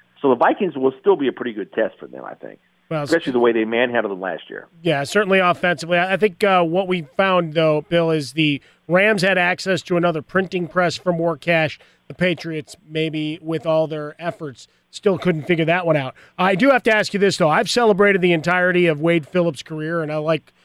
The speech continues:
Speaker 2: you know, what he brings to, to the table here and trying to keep all sorts of crazy at bay. Uh, I like the, also the petition to have him dress like his, his old man,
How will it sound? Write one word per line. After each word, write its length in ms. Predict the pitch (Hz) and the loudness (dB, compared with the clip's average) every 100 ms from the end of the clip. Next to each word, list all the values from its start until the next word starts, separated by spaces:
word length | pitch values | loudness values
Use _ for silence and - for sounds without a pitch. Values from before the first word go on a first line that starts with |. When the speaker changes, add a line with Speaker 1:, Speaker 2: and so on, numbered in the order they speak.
| _ - | _ -4
Speaker 2:
you 80 | |
know, 120 | 170 156 | -2 0
what 220 | 170 175 | 2 2
he 80 | 165 | 0
brings 500 | 156 170 170 160 - | 0 2 2 -2 -6
to, 320 | 170 160 151 - _ _ | -4 -4 -4 -10 _ _
to 100 | 185 | -6
the 120 | 160 | -4
table 400 | 151 180 170 160 | -2 -2 0 -2
here 180 | 160 160 | -4 -6
and 100 | 151 | -6
trying 220 | 170 165 | -4 -4
to 60 | 147 | -6
keep 240 | 170 165 | -10 -10
all 220 | - 160 135 | -6 -6 -8
sorts 320 | - 170 - | -10 -12 -12
of 80 | - | -6
crazy 520 | 170 170 160 147 156 | -2 0 0 -4 -8
at 280 | 151 135 151 | -8 -6 -2
bay. 320 | 175 160 131 _ _ _ | 0 0 -4 _ _ _
Uh, 300 | 175 175 165 - _ | -2 0 0 -4 _
I 120 | 190 | -2
like 300 | 190 226 226 | 2 2 2
the, 340 | 226 208 202 - | 0 0 0 0
also 300 | 202 208 196 | 2 4 2
the 180 | 175 180 | 0 -4
petition 760 | - 151 202 226 - 147 107 - | -6 -4 -2 -2 -2 -4 -6 -6
to 120 | 170 | -2
have 240 | 160 180 170 | 0 0 -2
him 100 | 160 | -4
dress 400 | 147 175 180 - | 2 2 2 0
like 260 | 170 165 | 0 0
his, 200 | 160 151 | -2 -4
his 240 | 175 170 151 | -4 -4 0
old 180 | 170 165 | 2 2
man, 380 | 170 185 190 | 2 2 0